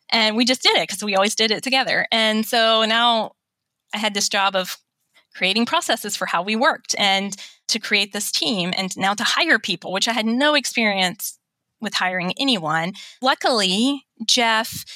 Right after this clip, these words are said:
was the president of the firm, and he had a lot of experience with all of that. So he was a great mentor during this time, and he and I worked together. So we merged in two thousand ten. Two thousand twelve is when he decided we should work with Tracy Backus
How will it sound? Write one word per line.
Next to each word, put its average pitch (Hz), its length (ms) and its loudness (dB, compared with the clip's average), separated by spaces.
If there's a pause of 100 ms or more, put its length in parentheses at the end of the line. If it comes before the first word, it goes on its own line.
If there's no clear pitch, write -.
(260)
was 220 160 -10
the - 80 -6
president 233 320 0
of 196 60 -6
the 190 60 -2
firm, 185 500 2
and 190 480 -2
he - 240 -2
had 254 180 -2
a 254 40 0
lot 226 200 2
of 233 80 -6
experience 180 480 -6
with - 220 -6
all 208 160 -4
of 190 100 -10
that. - 280 -8 (100)
So 208 280 0
he 240 460 2
was 214 360 -2
a 208 100 -2
great 208 360 0
mentor 202 500 0
during 190 280 0
this 180 160 -4
time, 175 460 0 (480)
and 190 460 0
he 247 200 -2
and 247 120 2
I 220 160 2
worked 208 280 0
together. 185 420 0
So 208 160 0
we 214 140 2
merged 247 240 4
in 302 80 2
two - 120 2
thousand 240 240 0
ten. 214 200 -2
Two 240 140 -2
thousand 269 280 2
twelve 226 540 2
is 214 180 -4
when 214 180 0
he 214 140 -2
decided 190 400 -2
we 196 140 -6
should 185 160 0
work 190 200 -2
with 180 100 -10
Tracy - 300 -4
Backus - 520 -8